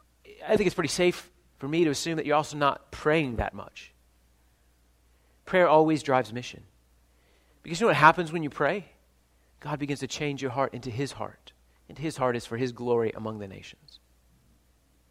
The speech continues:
As we go to the Lord in prayer, He moves our heart to His glory in missions. And so this week, I'm just asking you set aside some time every single day to pray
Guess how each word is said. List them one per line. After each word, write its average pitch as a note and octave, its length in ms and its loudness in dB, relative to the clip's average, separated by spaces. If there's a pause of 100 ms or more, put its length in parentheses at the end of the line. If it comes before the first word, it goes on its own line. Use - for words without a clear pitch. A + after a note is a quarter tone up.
(600)
As C#3 240 2
we C#3+ 100 2
go D3 180 6
to D#3 80 6
the C3+ 120 0
Lord C#3 240 4
in A#2+ 80 -2
prayer, C3+ 240 4
He C3 120 -4
moves C3+ 340 -4
our B2+ 140 0
heart B2+ 300 -2
to A#2+ 100 -10
His B2 220 -4
glory A#2+ 300 -2
in G#2+ 80 -10
missions. A#2 340 -12 (340)
And C3 140 -6
so C#3 140 -2
this C#3+ 280 -2
week, D3+ 280 -2
I'm D3 160 2
just D3+ 160 -6
asking C#3 460 0 (280)
you A2 140 -14
set C#3 240 -4
aside C3 400 0
some C3 180 -8
time A#2+ 360 0
every C3 280 -6
single C#3+ 260 -8
day G2+ 260 -8 (440)
to - 100 -20
pray G2+ 540 -4